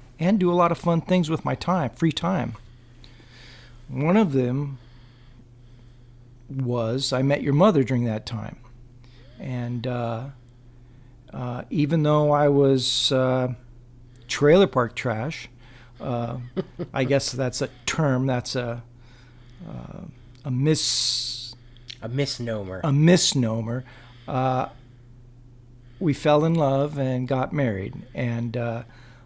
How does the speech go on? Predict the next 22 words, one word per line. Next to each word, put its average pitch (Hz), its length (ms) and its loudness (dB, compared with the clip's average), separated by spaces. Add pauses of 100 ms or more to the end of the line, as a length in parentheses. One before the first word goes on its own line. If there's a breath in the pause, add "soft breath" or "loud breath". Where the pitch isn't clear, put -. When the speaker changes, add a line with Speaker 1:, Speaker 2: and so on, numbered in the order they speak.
(100)
Speaker 1:
I 127 160 -4
tr-, - 460 -8 (880 soft breath)
I 131 80 -6
tried 165 300 2
to 214 60 4
get 175 160 4
her 143 260 4 (1300)
to 151 80 -2
have 139 240 0
us 135 100 -2
buy 135 220 0
a 123 100 0
bigger 190 320 4
model 131 500 0 (440 loud breath)
so 135 160 0
we 127 80 4
could 127 160 -2
live 139 420 2
in 135 160 -2
the 131 80 2
trailer 127 380 0
park. 117 340 -6